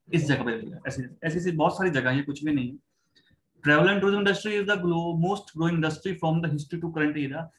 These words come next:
मैं corona की बात नहीं करूंगा अभी, तो इसको corona के साथ मत जोड़ना, क्योंकि subject में जो बीटीटीएम का सिक्स semester है, उसके अंदर कहीं नहीं लिखा कि corona है,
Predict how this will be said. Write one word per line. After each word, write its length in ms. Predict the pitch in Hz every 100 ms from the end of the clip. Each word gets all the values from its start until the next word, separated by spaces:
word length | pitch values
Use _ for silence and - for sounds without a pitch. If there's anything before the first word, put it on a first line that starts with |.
| _ -
मैं 340 | 165 185 - -
corona 280 | 175 185 208
की 120 | 202
बात 240 | 180 180 180
नहीं 260 | 175 185
करूंगा 500 | 180 160 160 160 156 - _ _
अभी, 400 | 131 143 165 170 - _ _ _ _ -
तो 160 | 165 156
इसको 220 | 151 196
corona 360 | 170 165 170
के 80 | 175
साथ 260 | 170 175 160
मत 140 | 151
जोड़ना, 520 | 143 139 135 139 160 160 _ _ _ _ _ _ _
क्योंकि 360 | 160 160 170 175
subject 640 | - 151 131 147 214 220
में 420 | 196 160 143 170 - _ _ _ 127
जो 180 | 143
बीटीटीएम 640 | 135 156 160 165 175 175 160
का 80 |
सिक्स 360 | 170 - 165 -
semester 460 | 147 151 147 185 180
है, 360 | 131 131 160 _ _ - _ -
उसके 240 | 160 160 190
अंदर 260 | 185 185
कहीं 280 | - 175 185
नहीं 160 | 196 185
लिखा 260 | 156 160
कि 120 | 160
corona 360 | 160 147 143 143
है, 240 | 123 113